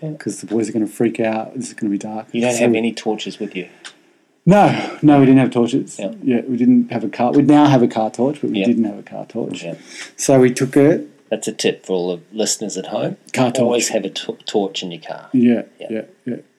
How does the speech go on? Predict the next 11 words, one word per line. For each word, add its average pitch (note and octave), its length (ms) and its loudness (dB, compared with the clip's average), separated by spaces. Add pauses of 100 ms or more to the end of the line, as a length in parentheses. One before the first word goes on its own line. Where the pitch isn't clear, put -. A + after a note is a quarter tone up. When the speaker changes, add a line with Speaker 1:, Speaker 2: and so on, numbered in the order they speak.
(160)
Speaker 2:
Uh, E3 80 4 (360)
you, D#3 140 2
normally, E3+ 840 6 (1080)
I C#3 140 4
was C#3 140 6
told B2 600 4 (240)
when B2 140 0
I A2 40 2
was G#2+ 120 -6
much A#2+ 220 -2
younger A2 380 0